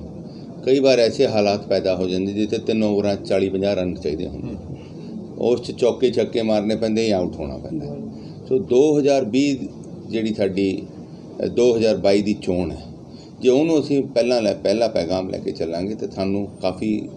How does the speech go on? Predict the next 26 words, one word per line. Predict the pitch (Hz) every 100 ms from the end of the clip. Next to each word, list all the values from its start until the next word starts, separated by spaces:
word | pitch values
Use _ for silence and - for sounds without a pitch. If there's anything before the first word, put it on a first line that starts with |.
| -
ਸਖਤ | - - 113 -
ਫੈਸਲੇ | 87 80 - 90
ਲੈਣੇ | 87 87
ਪੈਣੇ | 78 90 92
ਆ | 117 - - - - -
ਔਰ | 131
ਤੇਜ਼ੀ | 127 117 196 110
ਨਾਲ | 85 78
ਲੈਣੇ | 95 85
ਪੈਣੇ, | - - -
ਔਰ | 104
ਸਰਕਾਰ | - 101 - 104 123 131 - - - -
ਦਿਨ | 85 123 131
ਰਾਤ | 98 101 117 117
ਇੱਕ | 110 -
ਕਰਕੇ | - 92 - -
ਕੰਮ | 82 -
ਕਰ | - -
ਰਹੀ। | - - - - - -
ਜੇ | 101 135
ਆਪਾਂ | 139 135
ਆਸ | 135 131
ਕਰੀਏ, | - 139 139 135 131 - - - - - - -
ਇਹ | 135 139
ਸ਼ਾਇਦ | - 127
ਕੰਮ | 110 - 120 123 110